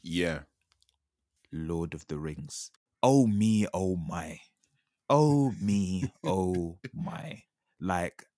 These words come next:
Speaker 2: amazing. Amazing film. Cinematography, elite. Score, elite. Storylines,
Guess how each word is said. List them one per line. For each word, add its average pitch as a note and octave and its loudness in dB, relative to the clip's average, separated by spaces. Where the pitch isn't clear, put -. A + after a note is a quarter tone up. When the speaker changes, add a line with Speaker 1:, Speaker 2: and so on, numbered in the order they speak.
Speaker 2:
amazing. C3 0
Amazing A2 0
film. E2 -8
Cinematography, A2 -2
elite. G2 -4
Score, - 4
elite. G2 -4
Storylines, F2 0